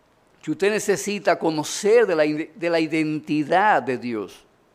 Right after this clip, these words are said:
Pero, hermano, Dios no le podrá dar a conocer su identidad si usted no se está, no, no se está quieto y pasa tiempo con Él.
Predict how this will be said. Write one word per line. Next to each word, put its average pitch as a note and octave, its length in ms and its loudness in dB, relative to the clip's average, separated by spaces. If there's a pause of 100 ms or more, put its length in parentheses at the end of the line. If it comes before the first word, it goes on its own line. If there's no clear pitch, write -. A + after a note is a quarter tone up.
(720)
Pero, D3+ 180 0
hermano, F#3 400 2
Dios F3 220 0
no G#3+ 80 -2
le G3+ 100 0
podrá F3+ 320 -2
dar F#3 140 2
a F#3 40 -8
conocer F3+ 400 -2
su A3+ 140 -8
identidad E3 760 0
si D#3+ 120 -8
usted D#3+ 160 -6
no F3 140 -2
se E3+ 100 -12
está, D3+ 260 -4
no, E3 240 -4
no F3 140 -2
se F3 120 -4
está E3+ 280 0
quieto F3+ 640 -2 (200)
y E3 140 -8
pasa F3 400 0
tiempo F3+ 680 -6
con D3 340 0
Él. E3+ 760 0